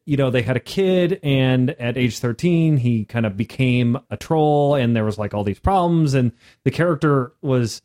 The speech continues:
mean but loyal. He was a troll. He was mean but loyal, and, but he was also very internally conflicted, and he was really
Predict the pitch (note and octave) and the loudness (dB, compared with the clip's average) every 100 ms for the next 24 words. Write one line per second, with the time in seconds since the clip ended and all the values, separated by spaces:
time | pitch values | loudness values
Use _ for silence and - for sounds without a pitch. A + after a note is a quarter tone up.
0 | _ _ - E3 F3 F3+ F#3 F#3 E3 E3+ | _ _ -6 -2 0 2 2 2 0 -2
1 | C3 C#3 D3 D#3 E3+ D3 C#3 B2+ - B3 | -2 0 2 2 2 2 2 0 0 -2
2 | G#2 F2+ G2+ A#2+ C#3+ D3 D3+ D3 B2+ B2 | 0 -2 -2 0 2 0 0 -2 0 0
3 | A#2 A#2 - _ _ _ _ - D3 C#3+ | 0 0 -4 _ _ _ _ -4 0 2
4 | C#3 C3 A#2+ B2+ C#3 C3 C#3 - C#3+ G#2+ | 2 0 0 0 0 2 0 0 -2 0
5 | B2+ C3+ B2+ - B2+ B2+ B2+ A#2 G#2+ - | 0 0 0 -2 -2 -2 -2 -4 -6 -6
6 | - A#2+ - C3 B2 A#2+ - A#2 A2 A2 | -4 -4 -2 0 0 -2 -6 -2 0 0
7 | A2+ F#2+ G2+ G#2 A2 B2+ D3 D#3 D#3+ E3 | -2 -4 -8 -6 -2 0 0 2 2 0